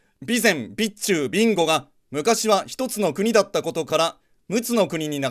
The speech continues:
された藤原実方のアコヤの松の故事を思い出すという話です。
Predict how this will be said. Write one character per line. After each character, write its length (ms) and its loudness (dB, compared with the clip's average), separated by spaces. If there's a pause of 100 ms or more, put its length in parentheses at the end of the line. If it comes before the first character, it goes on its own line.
さ 100 0
れ 100 2
た 180 -6 (240)
藤 260 -4
原 160 6
実 340 0
方 220 -2
の 220 -2 (220)
ア 140 4
コ 160 4
ヤ 140 6
の 160 -2
松 280 -2
の 140 -10 (220)
故 140 2
事 160 -2
を 200 0 (120)
思 280 -2
い 120 -6
出 140 4
す 220 -8 (340)
と 120 2
い 120 2
う 120 2
話 240 0
で 120 -6
す。 360 -12